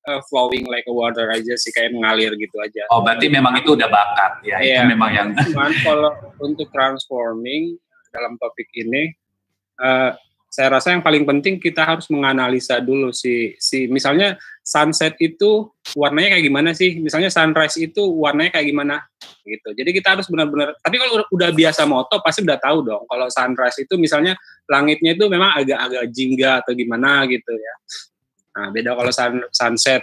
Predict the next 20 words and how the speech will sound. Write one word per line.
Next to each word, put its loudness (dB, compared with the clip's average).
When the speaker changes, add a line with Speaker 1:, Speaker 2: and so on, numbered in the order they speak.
Speaker 1:
kayak -4
gini. 0
Jadi 2
yang 2
harus 0
dianalisa 4
itu 4
aja 6
sih 0
sebenarnya. -4
Warna-warna 4
dari 0
langitnya 0
saat -6
sunrise -2
kayak -2
gimana, -6
sunset -8
kayak -6
gimana. -10